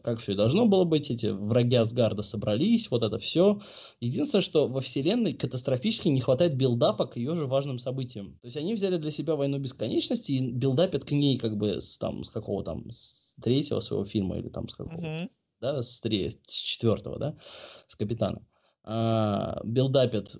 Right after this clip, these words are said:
Speaker 1: к ней однозначно, и при этом, как вот, э, уже обсуждалось не раз, редконят каждый раз за разом свои фильмы другие.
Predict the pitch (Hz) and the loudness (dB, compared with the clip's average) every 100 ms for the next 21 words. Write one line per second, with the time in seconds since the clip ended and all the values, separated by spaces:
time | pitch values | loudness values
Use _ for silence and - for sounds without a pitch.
0 | - 123 123 117 107 101 - 92 - 107 | -8 -2 2 2 2 -2 -4 -8 -2 0
1 | 101 104 156 247 - - 143 139 202 233 | 0 2 2 2 2 0 0 2 2 4
2 | 196 165 135 135 131 131 117 117 123 113 | 4 2 2 0 0 -2 -4 -2 0 2
3 | 107 104 - 65 60 - - 107 107 - | 4 2 2 -2 -4 -6 -4 0 0 0
4 | 117 113 117 113 117 165 247 - 131 135 | -4 2 2 2 2 2 2 2 2 0
5 | - 165 220 190 - 151 135 123 147 180 | -2 0 2 2 2 0 2 2 4 2
6 | - 120 113 123 175 180 143 127 123 120 | -2 -2 0 2 2 0 -4 -6 -2 -2
7 | 123 139 135 117 113 117 110 98 | -2 -2 -2 0 -2 -2 -2 -4